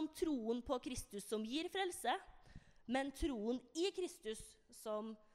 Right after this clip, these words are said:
frelser. Og det som er, ordet frelse betyr jo redning, eller å bli redda. Når vi tror på Jesus, blir vi frelst. Det vil si at vi blir tatt ut fra, eh, mørket,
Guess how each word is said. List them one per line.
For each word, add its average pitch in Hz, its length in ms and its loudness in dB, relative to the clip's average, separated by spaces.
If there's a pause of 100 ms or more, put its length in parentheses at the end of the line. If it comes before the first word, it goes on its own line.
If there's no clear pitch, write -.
(180)
frelser. 247 480 -4 (920)
Og 254 280 0
det 277 160 -2
som 285 160 -8
er, 349 100 -2 (880)
ordet 269 240 6
frelse 330 400 0
betyr 247 240 -2
jo 220 80 4 (160)
redning, 254 520 2 (200)
eller 233 200 0
å 226 60 -2
bli 240 140 -2
redda. 240 360 -4 (1000)
Når 302 120 0
vi 320 80 -2
tror 311 300 -4
på 349 100 -2
Jesus, 262 400 -4
blir 294 160 -2
vi 240 80 0
frelst. - 760 -4 (1120)
Det 269 80 8
vil 285 140 0
si 285 180 -2
at 285 160 -2
vi 269 120 -2
blir 269 240 -4 (280)
tatt 339 300 -6 (100)
ut 370 400 0 (480)
fra, 294 320 2
eh, - 400 -8
mørket, 262 460 -2